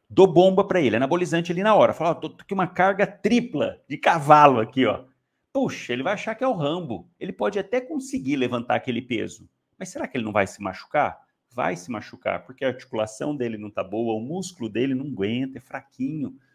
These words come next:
É a mesma história do coração. Se eu chego dando dobuta pro coração, pô, o coração vai achar que é o Rambo. Mas ele não é, ele tá fraco, ele tá doente, então ele não vai conseguir. Ele, naquele momento ele até vai, ele vai bombear mais sangue e tudo mais.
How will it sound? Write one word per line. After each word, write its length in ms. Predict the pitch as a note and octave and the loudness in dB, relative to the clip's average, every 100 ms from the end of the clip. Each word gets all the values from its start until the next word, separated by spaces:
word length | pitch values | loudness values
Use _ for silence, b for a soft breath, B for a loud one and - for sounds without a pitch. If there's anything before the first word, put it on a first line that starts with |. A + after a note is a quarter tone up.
| b - | b -6
É 80 | |
a 40 | D#3 | -4
mesma 320 | F3 A3 G#3 | -4 -4 -6
história 300 | F#3+ F#3 F#3 | -4 -2 -2
do 100 | F#3 | -2
coração. 440 | G3 F#3+ F#3+ F#3 | -2 -4 -4 -8
Se 100 | G3 | -8
eu 60 | E3 | -6
chego 220 | - G#3+ | -6 -4
dando 220 | G#3 G#3 | -4 -4
dobuta 520 | F#3 E3+ A#2 F#3 - F#3+ | 2 2 2 -6 -4 -8
pro 140 | B2+ | -8
coração, 640 | - - - - E3+ E3+ b b - | -6 -6 -4 -4 -4 -4 b b -6
pô, 100 | - | -4
o 80 | |
coração 380 | - C#3 C#3 F3 | -4 -6 -6 -4
vai 80 | G#3+ | -4
achar 180 | F3+ G#3+ | -2 -2
que 80 | A#3+ | 0
é 40 | |
o 80 | A#3+ | 0
Rambo. 500 | F#3+ G#3+ A#3 D#3 F#2 B B _ | 2 0 0 -2 -4 B B _
Mas 180 | G3 F#3+ | -10 -8
ele 160 | G#3+ A3 | -6 -4
não 280 | A3+ F#3+ | -4 -4
é, 300 | D3 D#3+ G3 | -6 -4 -4
ele 120 | G3+ F#3 | -4 -4
tá 160 | G3 | -6
fraco, 420 | F#3 D#3 E3 F#3+ | -4 0 0 0
ele 80 | F3 | -2
tá 120 | F3+ | -2
doente, 500 | F3+ F#3 D3+ G#3 A3 | -2 0 2 2 -4
então 140 | F#3+ G3 | -4 -2
ele 100 | G#3 | -2
não 140 | A#3 | -4
vai 280 | B2 E3 A3+ | -2 -2 -2
conseguir. 380 | A3+ G3 - D#3 | -2 -10 -8 -8
Ele, 140 | C3+ - | -8 -10
naquele 380 | - C3+ - B3+ | -2 -2 2 2
momento 320 | B3+ D3 D#3+ | 2 0 -2
ele 100 | G3+ | -4
até 200 | F#3 F#3 | -6 -6
vai, 220 | A3 A#3 B2+ | -2 -2 -2
ele 80 | |
vai 120 | G#2 G#2 | -4 -6
bombear 360 | A#2+ C3+ D#3+ | -6 -4 -4
mais 200 | E3 G#3 | -4 -8
sangue 480 | - G3 A3 A3 F3 | -8 -4 -2 -4 -6
e 20 | |
tudo 240 | F3 E3+ F3+ | -8 -8 -2
mais. 400 | F3+ G3+ G#3+ | -2 -2 -6